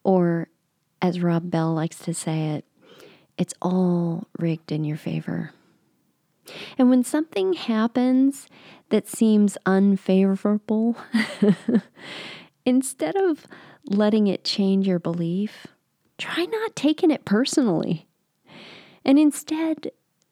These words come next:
choose a, a kinder response. You know, maybe choose compassion for the person who seems to be having a really stressful day because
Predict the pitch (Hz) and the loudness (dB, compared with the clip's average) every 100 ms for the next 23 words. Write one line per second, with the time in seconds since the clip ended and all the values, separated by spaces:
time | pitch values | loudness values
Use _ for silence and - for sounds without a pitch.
0 | _ - - - - 427 403 - - 254 | _ -4 -4 -4 -2 0 0 -2 -2 -2
1 | - 220 247 302 254 247 247 - 214 330 | 0 2 4 4 2 0 -2 0 0 0
2 | - - - - - _ _ _ 220 233 | -4 -8 -18 -20 -20 _ _ _ 0 2
3 | 254 302 - - 302 339 349 - _ - | 2 -2 -8 0 2 2 0 -6 _ -6
4 | - - - - 381 - - 233 233 - | -2 -2 -4 -4 -4 -2 0 0 0 2
5 | 185 170 180 165 - 185 170 175 175 180 | 2 2 2 2 0 0 2 0 2 2
6 | 175 - 165 165 175 - 170 170 151 165 | 0 -2 0 0 0 0 0 2 2 2
7 | 160 165 170 175 - - 160 - 160 160 | 2 2 2 0 -2 -2 -2 -2 -4 -2
8 | 156 156 160 208 247 254 - | -2 -2 -2 0 2 2 -2